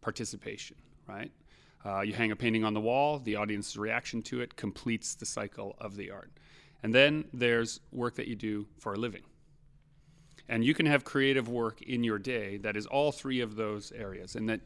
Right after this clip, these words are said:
I think, dear listeners, that if you're a creative person, you should endeavor to have those three streams happening every day. And I try to do that as well. So I have some work that I do just for myself. I have some work that I do just for an audience, like I do on my, uh, Patreon and that I have on my social media,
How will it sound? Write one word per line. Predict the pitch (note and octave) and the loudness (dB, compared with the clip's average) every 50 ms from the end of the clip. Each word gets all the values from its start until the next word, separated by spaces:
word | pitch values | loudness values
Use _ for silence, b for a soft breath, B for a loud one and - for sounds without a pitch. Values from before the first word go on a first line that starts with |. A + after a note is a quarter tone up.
| - - | -6 -4
I | A2 A#2+ | -2 0
think, | - - C#3+ A2+ - b b b b b b b b b b - | 4 4 4 4 4 b b b b b b b b b b 0
dear | - C3+ C3+ | 4 4 6
listeners, | C3 B2 A#2 - - A#2 A2 G#2 | 6 6 6 4 4 2 2 4
that | - A#2 A2 A2 | 2 2 2 2
if | G#2+ - | 0 2
you're | A#2 B2 B2+ B2 | 2 2 4 2
a | |
creative | A2+ - A#2 A2+ A2 - | 2 2 0 0 2 2
person, | - A2 G#2 - A#2 A2 | 2 2 2 2 -2 -4
you | A2 | -4
should | - - A2+ G2+ - - | -4 -6 -8 -8 -8 -6
endeavor | B2+ A2 F#2+ A2 G#2+ G#2+ G#2 | -6 -2 0 0 0 -2 -4
to | - G#2+ | -6 -6
have | G2 - - C3+ C#3+ B2+ G#2+ G2 - - - - | 0 2 4 4 6 4 2 -2 -6 -12 -8 -4
those | A2+ A2 - | -4 -4 -4
three | - - - G#2+ | -4 -4 -4 -4
streams | G#2+ - - A2 G#2+ G2+ - | -4 -4 -4 -4 -4 -4 -4
happening | - G#2+ G2 - A2+ G#2+ G2+ G#2+ A2 | -4 -6 -6 -4 -2 -2 -2 -2 -4
every | G2+ F2+ G2+ G2+ | -6 -6 -8 -6
day. | F#2+ G2+ F#2 F2+ - B B B B B B B B B - | -6 -6 -8 -8 -12 B B B B B B B B B 0
And | G#2 G#2 | 2 4
I | G#2+ A2+ | 6 6
try | B2 - - A2 G2 | 4 2 0 -2 -2
to | F2+ - | -2 -6
do | - - G2+ | -8 -8 -6
that | F2+ G2 F#2+ F#2 | -4 -4 -6 -6
as | F#2+ - - | -6 -6 -6
well. | - G2+ F2 | -6 -6 -6
So | - - B2 | 0 6 8
I | C3 D3 | 10 10
have | D#3 C#3+ - | 10 8 8
some | - D#3+ C#3+ B2+ | 8 8 8 8
work | B2 C3 - | 8 6 4
that | - B2 | 4 2
I | A2+ | 2
do | G#2+ A2+ | 2 2
just | G#2+ G2+ G#2+ - - | 0 0 -2 -4 -4
for | - | -6
myself. | G2 G2 - - - E3+ F#3+ G3 - - - b b b b b b - | -8 -8 -4 0 2 2 2 0 -2 -10 -20 b b b b b b -4
I | A2 | -4
have | A2 - | -4 -2
some | - - A#2+ A2+ | -2 0 0 2
work | A2+ A2 G#2 - | 2 0 0 -2
that | - G#2+ | 0 2
I | G#2 G#2 | 2 2
do | G2+ F#2+ - G#2+ G#2 G2+ F#2+ | 0 2 2 2 2 2 0
just | - - G#2+ - - | 0 -2 -2 -4 -4
for | - - G2 | -4 -4 -4
an | G2+ | 0
audience, | - - C#3 D3+ D#3 D#3+ D#3 D3+ - - | 4 6 8 8 8 8 6 4 2 0
like | A#2 G#2 - | -2 0 0
I | A2 G2+ | -2 -2
do | F#2+ G#2+ G#2 G2+ G2+ | -2 -2 -2 0 -2
on | G2+ G2+ F#2+ | -2 -2 -4
my, | F#2+ F#2+ F#2 F2+ F#2 F#2 | -4 -4 -6 -6 -6 -8
uh, | F#2 F#2 F2+ F2+ F2+ | -8 -8 -8 -10 -10
Patreon | - - - C#3+ - - C#3+ C3+ C3+ C3+ C#3 C#3 C#3 b b b b b b | -2 -2 -2 0 0 -2 -4 -2 -2 -4 -4 -6 -8 b b b b b b
and | - G2+ G2 F#2+ | -8 -6 -6 -4
that | F#2 | -4
I | G2+ | -6
have | G2 G2+ G2+ F#2+ F#2+ | -6 -6 -6 -6 -6
on | F#2+ F#2 | -6 -8
my | F#2 F2+ | -8 -10
social | - - G#2+ - - G2+ | -8 -10 -10 -10 -6 -2
media, | G#2+ B2+ C#3 C3+ C#3+ C3+ C3 C3 | 0 0 2 4 2 2 2 0